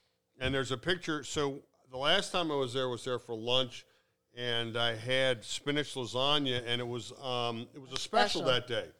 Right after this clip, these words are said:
Speaker 1: And I talked to Yair. I said, "Yair, you need to make this on the per-, on this, on the menu permanently. This is a great, I love this. This is
Speaker 2: Mm.
Speaker 1: great,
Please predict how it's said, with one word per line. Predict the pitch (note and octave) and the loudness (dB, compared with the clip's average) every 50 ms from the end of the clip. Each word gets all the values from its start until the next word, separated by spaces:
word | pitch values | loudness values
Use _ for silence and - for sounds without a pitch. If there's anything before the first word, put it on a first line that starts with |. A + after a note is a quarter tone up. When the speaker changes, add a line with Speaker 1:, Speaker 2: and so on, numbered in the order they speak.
| _ _ _ - - _ _ _ _ | _ _ _ -20 -20 _ _ _ _
Speaker 1:
And | C3 C#3+ | 2 2
I | D3 D3 | 4 4
talked | C#3 - D#3+ F3 G#3 G3+ - | 2 2 2 2 2 0 -2
to | G3+ | -4
Yair. | F#3 E3 E3 D#3 D3+ C#3+ C#3 C3+ | -2 0 2 2 4 4 2 2
I | B2+ | 0
said, | - - B2 A2+ | -2 -6 -8 -6
"Yair, | A#2 A#2 A#2+ B2 C3 C3+ C3+ A#2 F2+ E2 - _ _ _ _ _ _ _ | -4 -2 0 0 0 0 -2 -2 -4 -8 -14 _ _ _ _ _ _ _
you | B2+ D#3 F3+ | -4 0 2
need | F#3 F#3+ F3+ D3+ | 4 4 2 2
to | D3+ | 2
make | C#3 C#3+ C#3+ C3+ C3+ | 2 2 2 2 0
this | C#3 C#3 - - | -2 -4 -2 -2
on | C#3 C3 B2 | -2 -2 -2
the | A#2 A2+ | -2 -4
per-, | - - - C3+ C3+ C3 C3 G#2+ A2 A2+ G#2 A2 | -6 -8 -6 -4 -4 -4 -4 -6 -12 -20 -14 -10
on | B2 B2 | -8 -6
this, | A#2+ G#2+ - - - - | -6 -6 -8 -10 -12 -8
on | - C3 B2 B2 | -4 -4 -4 -2
the | A#2 A2+ A2+ A2+ A#2 | -2 -4 -6 -6 -4
menu | A#2+ B2 C3 C#3+ C3+ C3 B2 A#2+ A#2+ A2 - - - | 0 2 4 4 4 2 -2 -4 -6 -8 -12 -10 -2
permanently. | - D3+ D#3 D3+ D3 C3 B2 A2 G#2+ A2 G#2 F#2+ F2 - - - _ _ _ A#2 | 2 2 4 4 2 0 -2 -2 -4 -6 -6 -6 -8 -12 -16 -20 _ _ _ -8
This | C#3 D#3+ - - | -6 -6 -6 -6
is | D#3+ B2+ | -4 -4
a | C#3 B2 | -4 -4
great, | G#2+ - - B2 C3+ C3+ C3+ B2+ - - | -4 -6 -4 -2 0 0 0 0 -2 -4
I | A#2+ A#2+ B2 | -2 0 0
love | C3 C3 C3 C3+ B2+ A2+ | 4 6 6 6 6 4
this. | G#2+ F#2 F2 - - | 0 -8 -10 -12 -10
This | B2+ A2 A2+ | -10 -10 -10
is | A2 F2+ - | -10 -10 -8
Speaker 2:
Mm. | |
Speaker 1:
great, | - - C#3 C#3+ C#3+ C#3+ C#3 | -4 -2 0 0 0 0 -2